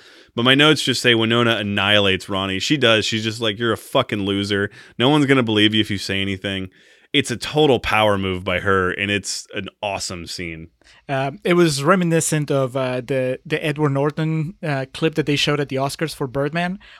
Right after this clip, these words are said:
Speaker 2: where, um,
Speaker 1: <laughs>
Speaker 2: he's acting the scene for Michael Keaton, the, the, you know, the scene from their play, but then when the scene is over, he just looks up at him and smiles and goes, "Huh? Wasn't that good?" Because here
Speaker 1: <laughs>
Speaker 2: Winona ends her, her pretend,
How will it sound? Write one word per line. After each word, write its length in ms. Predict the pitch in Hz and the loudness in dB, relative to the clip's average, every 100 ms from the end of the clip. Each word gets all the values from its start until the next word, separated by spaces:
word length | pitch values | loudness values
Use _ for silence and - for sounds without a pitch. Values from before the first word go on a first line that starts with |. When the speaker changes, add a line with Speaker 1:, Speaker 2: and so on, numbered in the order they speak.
| _ | _
Speaker 2:
where, 220 | 143 135 | -2 0
um, 240 | 135 127 127 - - | 0 -4 -6 -12 -20
Speaker 1:
<laughs> 160 | _ | _
Speaker 2:
he's 220 | - 170 - | -2 -2 2
acting 480 | 143 151 180 170 170 - - | 0 2 2 2 0 -8 -6
the 140 | 156 | -4
scene 460 | - 170 170 175 165 _ _ _ | 0 0 0 0 -4 _ _ _
for 300 | 156 147 139 - | -2 -2 -2 -2
Michael 260 | 151 147 | -2 -2
Keaton, 380 | 143 156 160 165 | -4 -4 -4 -4
the, 120 | 151 | -4
the, 260 | 131 127 117 - 139 | -6 -8 -12 -14 -14
you 100 | 143 | -14
know, 80 | 135 | -12
the 120 | 127 | -10
scene 220 | - 151 | -6 -4
from 160 | 156 143 | -2 -2
their 120 | 131 | -4
play, 300 | - 143 156 | -4 0 0
but 200 | 170 139 | 0 -2
then 260 | 147 139 143 - - _ _ | 0 -2 -4 -14 -20 _ _
when 200 | 147 147 | 0 2
the 80 | 139 | 2
scene 200 | - 160 | 2 2
is 160 | 139 156 | 2 2
over, 440 | 151 156 170 - | 4 4 2 -2
he 160 | _ 165 | _ -8
just 220 | 147 139 | -4 -2
looks 220 | 151 143 | -2 0
up 160 | 147 139 | 0 0
at 80 | 135 | -2
him 160 | 151 | -2
and 160 | 160 131 | -4 -4
smiles 320 | 135 135 143 | -4 -4 -4
and 80 | 139 | -6
goes, 140 | 123 | -8
"Huh? 280 | 120 147 247 453 - - | -6 -4 -4 -6 -10 -6
Wasn't 240 | 151 165 | -4 2
that 160 | 165 160 | 2 2
good?" 300 | 185 214 190 | 2 0 0
Because 240 | 135 135 | 2 4
here 200 | 185 170 160 | 4 4 0
Speaker 1:
<laughs> 100 | - | -2
Speaker 2:
Winona 440 | 160 170 175 175 - | 2 4 6 4 2
ends 440 | 170 180 175 - - | 2 0 0 -4 -4
her, 260 | 165 143 131 - - | 0 0 -2 -12 -8
her 160 | - 151 | -2 -2
pretend, 680 | - 151 - 151 151 139 | 0 -2 0 0 -2 -6